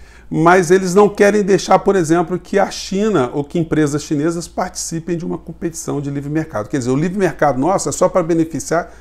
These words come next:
empresa americana. Pra ser uma coisa honesta e plural,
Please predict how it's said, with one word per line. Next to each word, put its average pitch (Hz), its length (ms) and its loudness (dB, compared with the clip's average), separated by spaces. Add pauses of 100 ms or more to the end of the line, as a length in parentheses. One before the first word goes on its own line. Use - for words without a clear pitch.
empresa 175 480 4
americana. 165 640 -4 (300)
Pra 135 160 2
ser - 240 -2
uma 147 180 0
coisa 127 540 -2
honesta 143 840 4 (240)
e 151 120 2
plural, 170 840 8